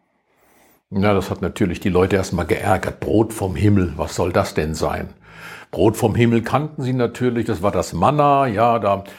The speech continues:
argumentieren sie auch mit ihm. Und wieso soll der jetzt das Brot vom Himmel sein? Das ist doch bloß äh, Jesus, das ist doch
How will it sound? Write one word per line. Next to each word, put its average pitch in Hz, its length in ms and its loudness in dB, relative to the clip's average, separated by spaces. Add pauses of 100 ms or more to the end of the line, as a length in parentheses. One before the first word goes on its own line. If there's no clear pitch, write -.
(300)
argumentieren 123 760 0
sie 139 140 4
auch 127 280 2
mit 139 240 -2
ihm. 139 480 -2 (920)
Und - 340 -12 (120)
wieso 110 360 0
soll 98 200 2
der 104 280 4
jetzt 110 360 0
das - 180 -2
Brot 123 320 2
vom 95 240 -2
Himmel 143 320 0
sein? 104 340 0
Das 98 120 -6
ist 104 160 -8
doch 123 100 -6
bloß - 540 -6 (180)
äh, 139 140 -4
Jesus, 151 560 0
das 117 180 -2
ist 123 160 -8
doch 120 120 -6